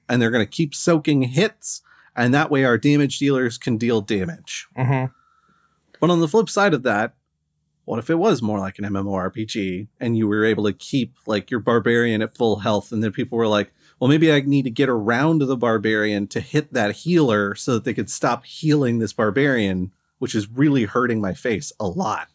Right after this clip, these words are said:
Speaker 2: Well, Josh, I would say then you're probably shooting yourself in the proverbial foot by trying to treat it like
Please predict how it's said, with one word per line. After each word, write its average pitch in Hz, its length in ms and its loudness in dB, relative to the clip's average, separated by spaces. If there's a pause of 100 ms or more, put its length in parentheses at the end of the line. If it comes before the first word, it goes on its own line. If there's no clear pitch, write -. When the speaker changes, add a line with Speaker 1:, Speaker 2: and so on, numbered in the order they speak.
Speaker 2:
Well, 117 200 -2
Josh, 113 360 -2
I 117 80 4
would 120 120 2
say 107 180 -2
then 120 260 0
you're 117 140 -2
probably 110 340 -2
shooting 110 320 -2
yourself 107 380 -4
in 98 100 -8
the 104 80 -6
proverbial 107 480 -4
foot - 300 -4
by 98 120 -6
trying 107 320 -2
to 98 60 -10
treat 120 300 0
it - 200 -4
like 107 380 -4